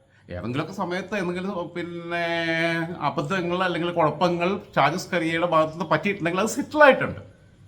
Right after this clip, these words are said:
പിന്നെ മാ-, ഞാൻ ചോദിക്കട്ടെ, എനിക്ക്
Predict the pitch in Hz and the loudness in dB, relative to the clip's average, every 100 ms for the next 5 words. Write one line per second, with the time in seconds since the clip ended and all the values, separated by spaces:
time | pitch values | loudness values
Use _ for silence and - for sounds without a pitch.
0 | - - - - - - - - - - | -20 -20 -20 -20 -20 -20 -20 -20 -20 -20
1 | - - 220 156 135 214 - - - 131 | -10 2 6 6 6 4 0 -8 0 4
2 | 185 254 214 131 123 214 | 4 2 0 2 2 4